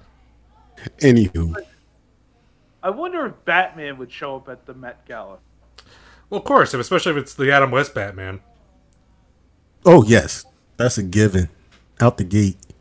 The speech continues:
Speaker 1: And he would come with, uh, with Catwoman. Ether, um, Ether Kurt, um, Kit. And she would be taking it out. She would, she would be blowing it out the box.
Speaker 2: Um,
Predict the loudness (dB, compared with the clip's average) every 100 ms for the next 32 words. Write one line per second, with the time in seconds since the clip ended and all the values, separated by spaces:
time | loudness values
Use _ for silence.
0 | _ _ _ _ _ 4 6 8 6 6
1 | 2 2 2 4 2 0 -4 -2 -2 -4
2 | -4 -4 -6 -10 _ _ _ _ _ -8
3 | -8 -8 _ _ -2 -2 0 -2 -2 -4
4 | _ _ _ _ -8 -6 -8 _ -20 -10
5 | -6 -6 -8 _ -20 _ -8 -6 -4 -2
6 | -2 -2 -2 0 0 -2 -2 _ _ _
7 | _ _ _ _ _ _ _ _ _ -20
8 | -20 -20 _ _ -2 0 2 4 4 4
9 | 2 0 -2 -2 -2 -4 -4 -4 -8 _
10 | -14 -10 -6 -8 -10 -16 -10 -10 -10 -8
11 | -6 -6 -6 -10 -12 -12 -12 -12 -20 _
12 | _ _ _ _ _ _ _ _ _ _
13 | _ _ _ _ -4 -2 -2 -4 -8 -14
14 | -16 -18